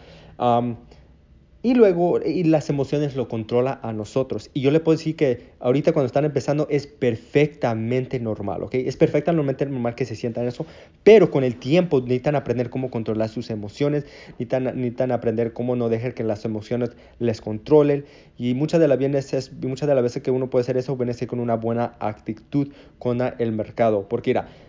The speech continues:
traders, si ustedes, ok, y ya está, estoy hablando con, con, con, con real y, con la cuenta real y todo, porque yo siempre tengo la regla que si ustedes están, están con la cuenta real, ¿verdad? Digamos, y ustedes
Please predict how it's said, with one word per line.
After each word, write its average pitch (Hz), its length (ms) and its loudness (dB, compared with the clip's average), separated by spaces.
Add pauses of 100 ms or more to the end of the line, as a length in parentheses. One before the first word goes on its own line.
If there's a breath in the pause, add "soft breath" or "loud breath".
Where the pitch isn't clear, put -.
(140 loud breath)
traders, 110 360 0 (200 loud breath)
si - 160 -6
ustedes, 147 580 6
ok, 110 120 -4
y 127 140 2
ya 131 80 4
está, 143 180 6
estoy 135 200 4
hablando 131 280 4
con, 117 200 -2
con, 117 260 -4
con, 117 260 -2
con 120 180 -2
real 113 380 4
y, 117 140 -2
con 117 180 -6
la 110 60 -4
cuenta 113 240 -4
real 113 240 2
y 110 40 -2
todo, 117 240 2
porque 110 220 -6
yo 107 60 -2
siempre 113 240 -6
tengo 113 180 -2
la 110 100 0
regla 110 380 -2
que 104 140 -8
si 117 100 -8
ustedes 147 560 4 (720 loud breath)
están, 165 320 2
están 147 260 2
con 156 140 2
la 135 100 2
cuenta 135 320 0
real, 113 240 4
¿verdad? 147 380 -2 (840)
Digamos, 117 440 0 (480 loud breath)
y 139 80 -6
ustedes 147 600 4